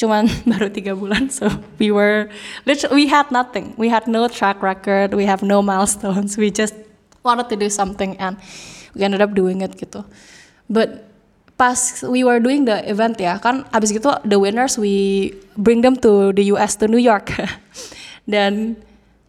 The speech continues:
when we brought them to New York, kayak, kayak gimana ya? Kan gue pas balik, gue nggak merasa apa-apa, kayak, ya gue seneng aja <laughs> gitu, kayak gue bisa makan halal guys lagi <laughs> dan segala macam. Tapi I, I didn't really feel anything gitu.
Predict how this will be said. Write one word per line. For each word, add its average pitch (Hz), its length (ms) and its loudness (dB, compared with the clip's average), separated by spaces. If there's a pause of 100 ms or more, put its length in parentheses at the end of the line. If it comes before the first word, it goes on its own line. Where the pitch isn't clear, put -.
(280)
when 226 180 4
we 233 240 2
brought 233 220 2
them 320 180 0
to 262 140 -4
New 202 100 -2
York, 202 400 -2
kayak, - 320 -6
kayak 226 160 4
gimana 285 160 4
ya? 202 160 4
Kan 277 320 0
gue 262 160 4 (140)
pas 247 180 -4
balik, 220 400 -6
gue 247 80 4
nggak 285 220 2
merasa 190 260 -2
apa-apa, 208 240 -2
kayak, 190 240 -2
ya 208 80 2
gue 254 140 0
seneng 220 260 -4
aja 202 240 2
<laughs> 196 60 -2
gitu, - 180 2 (160)
kayak 202 300 -6 (260)
gue 247 140 4
bisa 240 180 -2
makan 208 320 -2
halal 208 300 0
guys 208 260 0
lagi 208 320 0
<laughs> 240 60 4
dan - 100 -2
segala 214 400 -4
macam. 202 400 -6 (600)
Tapi 285 420 2
I, 277 240 0
I 262 80 2
didn't 277 320 -2
really 269 240 -4
feel 262 640 -6
anything 233 480 -4
gitu. 185 300 -12